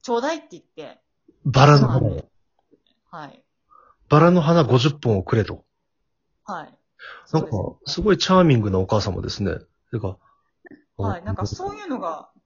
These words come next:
Speaker 1: 好きらしくて、なんかお花が欲しい、お花が欲しいって毎年なんか割と言ってますね。
Speaker 2: はい、はい、はい、はい、はい。え、あ、じゃあ、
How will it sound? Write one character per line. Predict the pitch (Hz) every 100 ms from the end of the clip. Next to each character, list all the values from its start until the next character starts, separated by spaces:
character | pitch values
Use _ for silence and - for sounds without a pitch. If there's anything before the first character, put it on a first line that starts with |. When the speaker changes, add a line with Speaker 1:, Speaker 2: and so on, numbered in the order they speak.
| _ _ 202
Speaker 1:
好 | - 233
き | 254 262 262
ら | 214
し | 214 -
く | 226
て、 | - 180 165 156
な | 214
ん | 233
か | 185
お |
花 | 254 269 269 262
が |
欲 | 254 247
し | 254
い、 |
お | 190
花 | 202 196
が | 190
欲 | 214
し | 185 185
い |
っ | -
て |
毎 | 156 160
年 | 151 160 160
な | 160
ん | 156
か | -
割 | 151 160
と | 156
言 | 156
っ |
て | _
ま | 160 160
す | _
ね。 | _ _ -
Speaker 2:
は | 127
い、 | 110
は | 98 101
い、 |
は | 90 104
い、 |
は | 90 - 98
い、 |
は | 90 92 87
い。 | - _ _ _ - - - _ _ -
え、 | 110 -
あ、 | 135
じ | -
ゃ |
あ、 | -